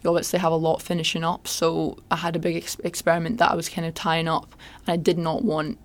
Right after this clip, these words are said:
to get in the way of that before it finished. So I was, like, waiting till that finished, and then it's like, "Well, this is getting, I'm pushing it to the limits now, I'm feeling burnt out, tired," and all of that. So you really need to, like, schedule in breaks for yourself, which is, <laughs> is crazy,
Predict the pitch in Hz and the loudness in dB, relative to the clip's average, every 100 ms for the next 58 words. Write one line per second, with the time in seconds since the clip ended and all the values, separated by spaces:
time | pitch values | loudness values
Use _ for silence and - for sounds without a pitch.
0 | - - 170 - 175 165 165 170 165 - | -12 -8 -2 0 0 0 2 2 0 -4
1 | 180 - - - - 170 170 - - - | -6 -6 -6 -2 -2 0 -2 -6 -8 -10
2 | - - - - 170 160 165 165 165 170 | -18 -10 -2 2 4 4 2 0 -2 2
3 | 175 226 - 165 - - 208 196 180 - | 2 2 0 -4 -4 2 4 4 2 -2
4 | 190 202 - - - - 185 180 - - | -2 -2 -4 -4 -2 -2 -4 -4 -6 -4
5 | - - 220 - 170 185 196 - - - | 0 0 0 -2 -6 -2 0 0 -2 0
6 | 175 175 160 156 - 170 156 160 - 165 | 2 2 2 -2 -2 -2 0 0 -2 -4
7 | 165 165 160 - 151 151 - 147 - - | -2 -2 -4 0 0 2 2 0 -2 -12
8 | - - 175 165 202 170 - - - - | -14 -4 2 2 2 0 -4 -14 -18 -14
9 | - 196 165 180 185 - - - - 190 | 0 2 2 2 2 4 6 6 4 2
10 | 175 180 190 185 185 185 - - - - | 2 4 4 2 0 -2 -4 -4 -8 0
11 | 190 185 180 180 170 170 175 - - - | 2 4 4 4 4 -2 -4 -12 -20 -4
12 | - 170 - - 170 - - - - - | 2 2 2 -2 -2 0 2 2 0 -2
13 | - 170 - - - - 180 214 170 - | -2 -2 -4 -8 -12 -4 -2 0 -2 -2
14 | 190 170 170 165 | 2 2 2 -2